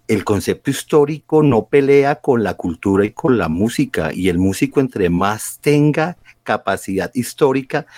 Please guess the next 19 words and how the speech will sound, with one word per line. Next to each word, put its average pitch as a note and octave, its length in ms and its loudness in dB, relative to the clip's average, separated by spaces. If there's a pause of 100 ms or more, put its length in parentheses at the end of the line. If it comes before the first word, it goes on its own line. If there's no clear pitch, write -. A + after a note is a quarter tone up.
(340)
más A2+ 240 0
grande D#3 580 2 (220)
es B2 140 2
su D#3 140 -2
cabeza G#2+ 520 -4 (460)
y A#2 140 4
más G#2+ 180 2
grande C3+ 340 2
es C#3 60 -8
su D3 140 -8
producción G2+ 540 0
y C3+ 100 0
sus B2 220 -2
alternativas G#2 720 0
de C#3 160 2
crear A2 460 2
y E3+ 60 0
de A2+ 140 4
componer. F#2+ 680 -2